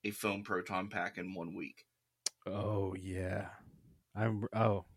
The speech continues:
Speaker 2: please do.
Speaker 1: I have that whole week off. It is before a local convention called Scares That Care that, uh,
Speaker 2: Mm-hmm.
Speaker 1: Ghostbusters Virginia will be at.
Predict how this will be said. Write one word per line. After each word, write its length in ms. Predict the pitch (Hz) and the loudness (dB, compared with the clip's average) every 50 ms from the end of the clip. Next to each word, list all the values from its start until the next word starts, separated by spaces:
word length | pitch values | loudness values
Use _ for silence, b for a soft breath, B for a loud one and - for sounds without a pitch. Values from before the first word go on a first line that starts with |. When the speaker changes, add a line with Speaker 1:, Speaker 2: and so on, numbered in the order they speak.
| _ | _
Speaker 2:
please 280 | - - 131 113 104 - | 2 6 6 6 6 4
do. 280 | - 104 101 95 90 - _ _ _ _ _ _ _ _ _ _ _ _ _ _ _ - - - - _ _ - | 0 0 0 0 -2 -4 _ _ _ _ _ _ _ _ _ _ _ _ _ _ _ -8 -8 -8 -8 _ _ -4
Speaker 1:
I 180 | - 101 98 101 | 0 0 2 2
have 220 | 110 110 104 107 | 4 2 2 6
that 180 | 110 104 95 - | 6 6 6 4
whole 280 | - - 117 113 120 127 | 2 0 2 2 2 2
week 260 | 139 151 170 - - | 2 0 2 4 4
off. 420 | 107 101 101 107 120 - - - _ b b b b b b b b b b b b _ _ - | 6 6 6 4 2 -2 -8 -18 _ b b b b b b b b b b b b _ _ 2
It 220 | 123 110 107 - - | 4 4 4 4 4
is 460 | 117 113 107 104 107 107 104 104 - | 6 6 8 8 8 6 6 4 0
before 760 | - - 113 107 104 - - - 117 117 120 120 117 117 - | -2 -2 -4 -4 -4 -4 -2 0 2 2 4 4 4 4 6
a 200 | - 110 110 107 | 6 6 6 6
local 420 | 107 107 110 113 113 110 135 135 131 | 6 4 4 2 4 2 2 0 0
convention 720 | - 175 165 160 143 127 117 113 113 - 123 120 127 123 | 2 2 2 2 2 2 2 2 2 0 0 0 0 -2
called 240 | - - 107 104 104 | 0 0 0 0 0
Scares 400 | - - - 92 98 101 101 - | 0 0 2 2 2 2 0 0
That 180 | - 151 147 - | 0 0 0 0
Care 380 | - 123 107 95 98 117 131 - _ _ _ _ | 2 2 4 4 4 2 -2 -6 _ _ _ _
that, 300 | - 98 98 98 92 - - _ _ 90 | -4 -2 -2 -2 -2 -4 -6 _ _ -4
uh, 220 | 92 92 90 90 | -2 -2 -2 -2
Speaker 2:
Mm-hmm. 120 | 95 110 | -2 -2
Speaker 1:
Ghostbusters 580 | 107 92 95 95 - - 107 107 - 127 120 - | 0 -2 -2 -2 0 0 0 0 -2 -4 -6 -6
Virginia 400 | 135 131 120 - 123 113 110 104 | -6 -6 -4 -2 0 0 0 2
will 140 | 107 104 101 | 0 0 -2
be 260 | 104 107 92 87 85 | -2 -4 0 2 2
at. 180 | 87 107 - | 2 0 -2